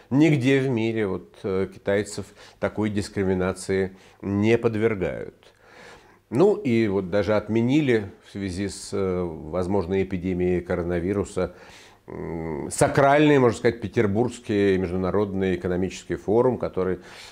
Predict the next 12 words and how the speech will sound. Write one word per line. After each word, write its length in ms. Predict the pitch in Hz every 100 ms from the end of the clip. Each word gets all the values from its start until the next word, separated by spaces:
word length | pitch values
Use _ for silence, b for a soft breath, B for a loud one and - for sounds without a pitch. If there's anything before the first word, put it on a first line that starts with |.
| B
э, 260 | 92 87 85
уже 300 | - 95 95
много 440 | 107 147 170 147
лет 320 | 131 120 131
является 400 | 107 98 107 101
важным 580 | 95 107 123 104 95 90
инструментом 840 | 90 - 85 87 85 78 87 82 B B
в 120 | - 92
руках 340 | 92 95 85
у 60 | 85
Владимира 500 | 87 85 87 82 80
Путина, 580 | - 107 - 87 87